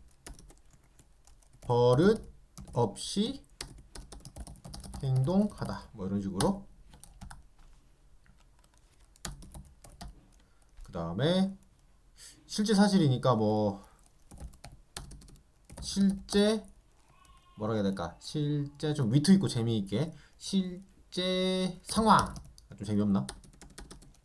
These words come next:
실제, 아, 실제 발연기?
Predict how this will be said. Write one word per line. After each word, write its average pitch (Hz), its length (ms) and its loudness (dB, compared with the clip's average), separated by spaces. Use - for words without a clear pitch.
실제, 196 800 2
아, - 540 -14
실제 180 380 -4
발연기? 135 540 4